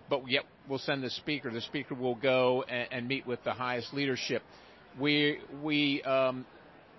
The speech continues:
we disagree with the goals of the Communist Chinese Party, but we don't really do anything meaningful regarding the, the theft of intellectual property, the disregard for international trade agreements, the disregard for United States law regarding all host of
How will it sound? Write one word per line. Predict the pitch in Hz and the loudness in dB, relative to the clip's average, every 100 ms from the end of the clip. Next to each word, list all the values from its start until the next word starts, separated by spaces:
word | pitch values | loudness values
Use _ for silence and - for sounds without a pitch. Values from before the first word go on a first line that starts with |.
| 147 | -2
we | 147 127 | -2 0
disagree | 165 165 165 123 147 151 151 147 | 0 0 -2 -2 2 4 4 2
with | 135 135 - | 2 0 0
the | 120 | 0
goals | 135 139 143 135 | 2 4 2 0
of | 135 123 | -4 -4
the | 127 | -4
Communist | 143 139 139 135 - | -2 -2 -2 -4 -4
Chinese | 143 135 123 - | -4 -4 -6 -2
Party, | 139 139 135 | 0 2 0
but | 123 127 | -2 -2
we | 131 | -2
don't | 123 143 143 | 0 0 0
really | 139 127 | -2 -2
do | 135 139 | 0 0
anything | 135 - 131 117 | -2 -4 -4 -2
meaningful | 131 139 131 - 117 | -2 -2 -4 -4 -4
regarding | 117 113 123 123 113 | -2 2 2 2 -2
the, | 120 120 117 | -2 -2 -6
the | 113 | -4
theft | 147 131 - | 0 0 0
of | 117 | -4
intellectual | - 143 135 131 - 135 120 | -6 -6 -4 -2 -2 -2 -2
property, | - 127 131 - 107 95 - - - | 0 2 2 0 -6 -8 -14 -16 -4
the | 135 | -2
disregard | 120 160 - 147 127 135 135 | 2 0 2 0 4 6 4
for | 135 131 | 0 -2
international | 151 139 131 135 131 127 | -2 -2 -2 -2 -2 -6
trade | - 147 135 | -4 0 2
agreements, | 135 123 117 104 104 - | 0 -2 -4 -4 -8 -6
the | 127 | -4
disregard | 156 156 147 120 135 143 135 | -2 -4 -6 -2 2 2 0
for | 147 131 127 - - - | 0 2 2 0 -16 -2
United | 143 147 147 139 | 2 4 4 2
States | - 143 - 127 | 0 0 -2 0
law | 135 147 | 2 4
regarding | 123 110 110 131 135 127 127 - | 4 2 0 2 2 2 -4 -6
all | - 151 135 | 2 2 2
host | - 160 151 | 0 -2 -2
of | - | -4